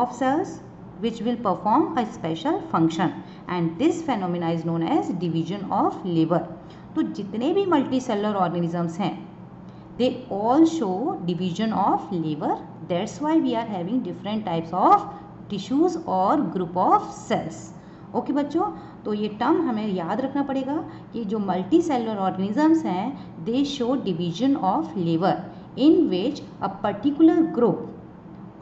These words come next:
of different cell is responsible for performing a specific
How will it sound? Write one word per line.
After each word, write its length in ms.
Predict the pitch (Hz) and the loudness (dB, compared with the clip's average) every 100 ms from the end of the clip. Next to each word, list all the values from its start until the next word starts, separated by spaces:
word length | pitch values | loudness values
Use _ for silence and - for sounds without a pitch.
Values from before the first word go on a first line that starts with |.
| 254 | 4
of 40 | 311 170 196 | 4 0 -2
different 440 | 190 - 277 302 302 | -2 0 4 4 4
cell 280 | 330 302 170 - - - - - - - - - - - - - 247 | 4 4 4 -4 -12 -16 -16 -16 -16 -18 -18 -18 -18 -16 -14 -4 -4
is 80 | 196 | -2
responsible 800 | 196 - - 247 277 285 311 339 330 - | -4 -4 2 6 6 4 4 4 4 -2
for 100 | 208 190 | -2 -2
performing 720 | - 185 - 302 330 302 339 339 - - 196 | 0 0 2 4 6 8 4 2 -4 -4 -4
a 20 | 190 | -2
specific 640 | - 170 170 196 311 440 | -2 -2 -2 -2 0 0